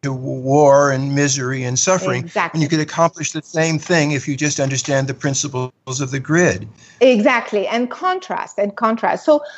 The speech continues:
Speaker 2: so that's why I, I, I don't totally feel that, to me, that's how I, I kind of see it. But also I wanted to say that, um, what happens is that with this, uh,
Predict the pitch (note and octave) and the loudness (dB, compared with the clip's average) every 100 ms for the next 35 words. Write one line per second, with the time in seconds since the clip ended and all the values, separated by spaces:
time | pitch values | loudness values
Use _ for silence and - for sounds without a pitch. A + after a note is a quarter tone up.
0 | - - D#4+ D#4+ F#4 A4 - F#4+ D#4 C#4 | -20 0 4 4 4 2 2 4 4 4
1 | C4 - C4 C4 - A#3 A3 B3+ A#3 C4+ | 2 0 0 -2 0 -2 -2 -4 -4 -2
2 | A#3+ B3 A#3 G#3+ G#3+ - A#3 A3 A3 G#3+ | 0 2 2 0 -4 -6 0 4 4 4
3 | G#3 G#3 - - B3+ A#3 A3 B3+ D#4 A3 | 2 0 -8 -4 0 4 4 4 4 4
4 | G3+ - - G3+ G3 F#3+ F#3 G3 F#3+ F#3+ | 2 -4 -4 0 4 4 2 0 0 -2
5 | - - G3 F#3+ - - F#3+ G#3 D#4+ - | -6 -8 -4 -4 -8 -2 2 4 4 0
6 | - - - C#4 F4 F4+ A#4 - F4 D4+ | -14 -18 -4 4 6 6 4 4 4 4
7 | C#4+ C#4 D4 C4+ - C4 C#4+ D4 A3+ F#3+ | 2 0 -4 -8 -4 0 0 2 0 0
8 | A#3 G#3+ G3+ _ - - G#3 G#3 G3 G3+ | 0 0 0 _ -20 -6 -2 0 0 -4
9 | - A#3+ A#3 - E4+ G4 G#4 F#4 A#3+ A3+ | 0 2 2 0 -2 0 0 -2 -2 -4
10 | G#3 G#3+ G3+ G3+ - - - - A3 C4 | -2 0 2 -2 -8 -20 -14 -6 2 6
11 | D#4 - - C4+ C4 - - G#3 G3+ G3 | 6 2 0 4 4 0 0 4 6 6